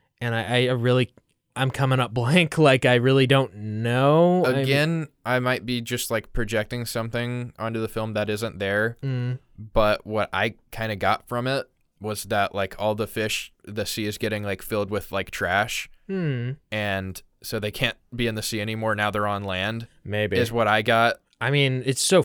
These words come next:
Speaker 1: shoot weird, out of the box, or frickin' weird.
Speaker 2: Right.
Speaker 1: Sorry, I'm so sorry. I'm so sorry, dude. Don't tell, don't tell my mom. Don't tell my mom. But it's, like, so, it's so out there that I'm willing to really expect, like,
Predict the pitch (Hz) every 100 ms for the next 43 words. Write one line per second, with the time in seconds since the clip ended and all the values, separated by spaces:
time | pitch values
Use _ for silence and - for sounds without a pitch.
0 | _ - - - 233 170 - - _ 104
1 | 98 - 107 110 123 123 104 113 120 113
2 | 107 107 107 - 113 - 143 - 113 120
3 | 110 107 - - - - - - 160 143
4 | 135 147 139 - - 156 - 143 127 117
5 | 123 127 156 143 147 127 120 117 117 139
6 | - 131 120 _ 117 127 135 127 123 110
7 | 104 101 - _ _ _ - 127 143 135
8 | 127 117 98 101 _ _ _ _ _ _
9 | - 120 104 131 - 135 117 - - 139
10 | 147 139 131 117 104 92 _ 131 127 -
11 | 165 165 120 127 135 131 110 107 101 -
12 | 113 117 110 101 104 95 104 101 90 -
13 | - 90 - 104 95